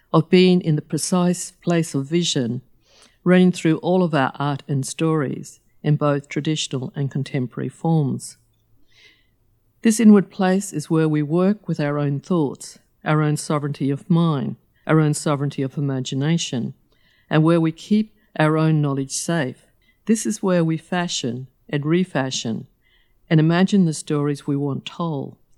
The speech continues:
where we catch the essence of a story before it drifts away, or before it is overrun by the power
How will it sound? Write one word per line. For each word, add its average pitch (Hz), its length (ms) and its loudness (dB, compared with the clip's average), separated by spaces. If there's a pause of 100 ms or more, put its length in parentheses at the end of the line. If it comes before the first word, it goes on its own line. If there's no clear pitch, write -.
(380)
where 170 160 4
we 165 80 4
catch 202 400 -4
the 175 200 -2
essence 180 440 -2
of 151 80 -6
a 151 80 -4
story 151 580 -4 (180)
before 156 340 -2
it - 140 -8
drifts - 340 -6
away, 143 560 -6 (480)
or 175 120 2
before 202 420 2
it 180 120 -2
is 151 180 -8
overrun 170 580 0
by 156 160 -2
the 139 100 -10
power 160 500 -6